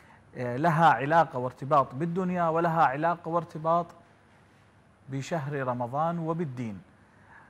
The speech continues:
مثلا مفهوم المدنية، مفهوم العلمانية، الهوية،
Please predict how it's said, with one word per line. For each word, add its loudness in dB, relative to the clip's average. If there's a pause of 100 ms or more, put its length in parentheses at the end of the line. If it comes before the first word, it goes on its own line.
(600)
مثلا 2
مفهوم -4
المدنية، -4
مفهوم -8
العلمانية، -4 (320)
الهوية، -2